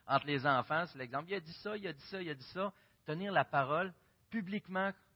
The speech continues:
contre toi-même. Et c'est l'intention qu'ils ont avec Jésus ici. Et qu'est-ce qu'ils font ? Regardez par contre, bien qu'ils veulent tendre un piège, bien que c'est malhonnête,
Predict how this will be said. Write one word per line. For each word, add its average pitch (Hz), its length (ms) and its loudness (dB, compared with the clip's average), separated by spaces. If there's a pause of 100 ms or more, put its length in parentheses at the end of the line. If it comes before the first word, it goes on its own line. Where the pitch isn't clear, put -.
(360)
contre 156 220 -12
toi-même. 139 480 -6 (240)
Et 123 40 -18
c'est 143 260 -12
l'intention 180 460 2
qu'ils 185 200 -4
ont 196 160 -2 (200)
avec 143 260 2
Jésus 170 340 -2
ici. 131 260 -14 (460)
Et 139 80 -8
qu'est-ce 269 240 2
qu'ils 185 120 -4
font ? 175 240 4
Regardez 220 320 4
par - 220 4
contre, 240 300 2
bien 233 240 0
qu'ils 160 160 -12
veulent 233 180 6
tendre 196 240 4
un 156 140 2
piège, 175 420 2
bien 208 180 -4
que 190 140 -4
c'est 147 160 -8
malhonnête, 165 640 2